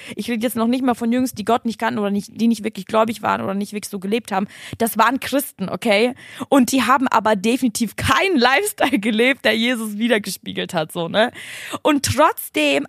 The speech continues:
einfach nur, weil ich die Aufmerksamkeit und die Gemeinschaft genossen habe und weil wir uns angezogen haben, einfach nur aus dem Grund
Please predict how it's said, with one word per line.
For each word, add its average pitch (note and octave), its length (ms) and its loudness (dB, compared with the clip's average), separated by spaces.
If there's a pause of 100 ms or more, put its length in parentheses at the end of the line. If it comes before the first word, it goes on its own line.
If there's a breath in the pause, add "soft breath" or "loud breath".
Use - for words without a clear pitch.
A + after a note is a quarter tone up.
einfach E4+ 500 0
nur, B3+ 420 4
weil E3+ 140 0
ich F3+ 80 -8
die - 140 -6
Aufmerksamkeit B3 800 0
und F3+ 60 -2
die E3+ 100 -8
Gemeinschaft B3+ 500 -2
genossen G#3+ 480 -4
habe G3 460 0
und F3 100 -6
weil E3+ 160 -6
wir - 140 -6
uns F#3+ 100 -10
angezogen B3+ 720 -2
haben, G#3 400 -2 (400 loud breath)
einfach F#4+ 380 -2
nur D#4 160 0
aus - 180 -2
dem C#4+ 280 0
Grund G#3 440 -2